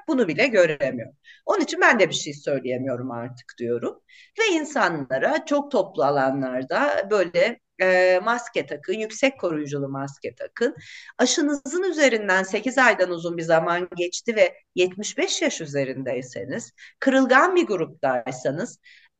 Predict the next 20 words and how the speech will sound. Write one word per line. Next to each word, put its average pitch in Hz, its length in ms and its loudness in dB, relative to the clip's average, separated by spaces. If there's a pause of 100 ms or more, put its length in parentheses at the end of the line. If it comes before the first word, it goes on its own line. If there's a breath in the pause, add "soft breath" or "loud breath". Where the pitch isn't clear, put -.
(260)
eldeki 220 480 6
mevcut, 196 840 -2
e, 185 40 6 (1300)
klasik 175 460 2
aşıyı 196 420 2
yaptırın 139 560 0
ama 190 240 0
yaptırın. 196 840 0
Çünkü 190 520 -6 (360 loud breath)
acil 175 420 2
servisle 196 840 2 (180)
yoğun 180 440 0
bakım 185 260 0
arasında 175 640 0 (280 loud breath)
gidip - 400 -8
gelen 180 540 4
ve 196 220 8 (200)
çıkamayan 240 560 4
oradan 156 480 0
ha-, 220 180 -10